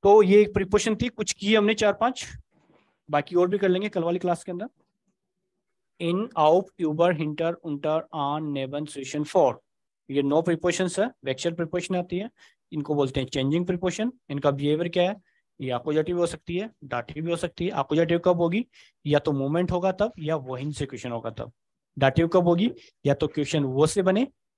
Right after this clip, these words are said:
या फिर moment नहीं हो, या फिर moment हो तो fix area में हो। ये इसका rule है। तो इस class के बाद में आपको test assign करने वाला हूँ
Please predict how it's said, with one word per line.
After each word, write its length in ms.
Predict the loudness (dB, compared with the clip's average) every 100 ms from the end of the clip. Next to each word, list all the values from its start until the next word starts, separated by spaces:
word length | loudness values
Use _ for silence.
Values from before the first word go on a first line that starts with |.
| -2
या 160 | 2 2
फिर 280 | 2 -2 -6 _
moment 520 | -8 -4 -2 -2 -2 -2
नहीं 280 | -2 0
हो, 300 | 0 -2 -6 _ _
या 120 | -6 -6
फिर 160 | -4
moment 480 | -4 -2 -2 -2 -2
हो 140 | -4
तो 120 | -6 -8
fix 280 | -10 -6
area 200 | -4 -4
में 120 | -6 -10
हो। 120 | -20 _ _ _ _ -4
ये 80 | -2
इसका 200 | 0 -2
rule 240 | -4 -10
है। 60 | -18 _ _ -20 -20 -20 -20 _ _ _ _ _ _ -20 _ -20 _
तो 60 | -2
इस 80 | 4
class 260 | 6 6
के 80 | 4
बाद 160 | 4 6
में 120 | 4
आपको 180 | 4 2
test 280 | 2 2
assign 220 | 2 2 2
करने 160 | 2
वाला 180 | 2
हूँ 80 | 2